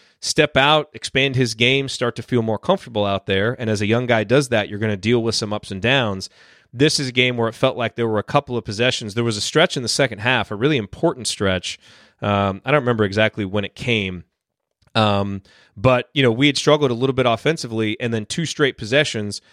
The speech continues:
you know, ended up with Race getting the ball in the post and not really getting a good shot up. And when you had some other guys going, it felt like the offense probably should be run through,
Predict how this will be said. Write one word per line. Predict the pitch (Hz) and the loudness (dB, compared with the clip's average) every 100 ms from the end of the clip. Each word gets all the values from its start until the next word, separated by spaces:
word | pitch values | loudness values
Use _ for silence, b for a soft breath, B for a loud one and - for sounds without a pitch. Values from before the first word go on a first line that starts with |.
| b b | b b
you | 123 | 2
know, | 120 | 2
ended | 135 131 123 | 0 0 2
up | 117 | 0
with | 113 107 - | -2 -10 -4
Race | 117 123 - | 0 0 0
getting | - 113 | -4 -4
the | |
ball | 107 113 | 0 0
in | 107 | 0
the | |
post | - 151 120 | 2 2 2
and | 110 | -2
not | 120 120 | -2 -2
really | 123 113 | -4 -2
getting | 110 110 107 | 0 0 -2
a | |
good | 95 104 98 92 | -2 -2 -2 -6
shot | - - 107 87 | -4 -2 -2 -4
up. | - _ b b | -14 _ b b
And | 120 | -2
when | 117 | 0
you | 113 | 0
had | 139 151 - | 0 0 -2
some | 131 135 | -2 0
other | 139 | 2
guys | 123 117 104 | 0 -4 -2
going, | 120 185 135 104 110 b b 123 | 2 4 4 0 -8 b b -4
it | |
felt | - 151 139 | 2 2 2
like | 123 - | 0 2
the | 123 | 4
offense | 127 127 117 | 4 2 -6
probably | - 131 127 | -2 -4 -2
should | - 113 | -6 -6
be | 110 | -2
run | 107 117 | 0 0
through, | 113 123 113 107 | -2 -2 -2 -4